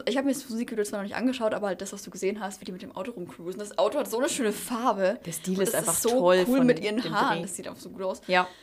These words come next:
Speaker 1: Und ja, weil ich finde, ähm, so der Stil von dem Song und so, die machen so viel Verschiedenes irgendwie. Also es ist nicht so monoton irgendwie
Speaker 2: Ja.
Speaker 1: eine Ding. So, ich glaub, Nile singt immer mal ganz hoch am Anfang oder so.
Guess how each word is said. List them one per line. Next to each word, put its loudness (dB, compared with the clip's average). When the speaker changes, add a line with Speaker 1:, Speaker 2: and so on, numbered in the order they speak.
Speaker 1:
Und -8
ja, 6
weil 6
ich -4
finde, 2
ähm, -6
so 0
der 4
Stil -2
von 0
dem 4
Song 2
und -4
so, -4
die -8
machen 0
so -4
viel -4
Verschiedenes -2
irgendwie. -4
Also 0
es -4
ist -6
nicht -2
so 0
monoton 0
irgendwie 0
Speaker 2:
Ja. 6
Speaker 1:
eine 4
Ding. 2
So, -6
ich -4
glaub, 2
Nile 2
singt -10
immer -10
mal -10
ganz -10
hoch -4
am -8
Anfang -10
oder -12
so. -14